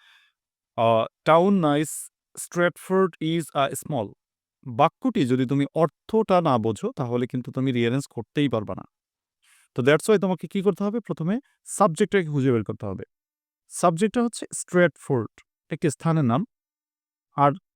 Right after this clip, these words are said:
গেল সাবজেক্টটাকে আমি খুঁজে পেলাম, স্ট্র্যাটফোর্ড, আহ, আমার সাবজেক্টটা পাওয়া হয়ে গেল।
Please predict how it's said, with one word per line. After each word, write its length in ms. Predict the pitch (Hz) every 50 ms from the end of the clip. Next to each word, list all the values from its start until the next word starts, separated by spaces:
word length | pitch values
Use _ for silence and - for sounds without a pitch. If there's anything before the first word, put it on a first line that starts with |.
| - 123
গেল 160 | 117 110 113
সাবজেক্টটাকে 520 | - - 170 165 160 202 185 - 202 226
আমি 140 | 208 190 180
খুঁজে 260 | - - 170 156 175
পেলাম, 240 | 143 160 170 214 220
স্ট্র্যাটফোর্ড, 800 | 151 - - - 151 147 147 135 - - - 170 214 - _ - - _ _ _ _ -
আহ, 240 | 131 127 123 120 131
আমার 220 | 151 135 131 131
সাবজেক্টটা 520 | 123 - 151 139 127 131 123 - - 127 117
পাওয়া 240 | - 139 135 131
হয়ে 160 | 117 131 139 135
গেল। 160 | 156 185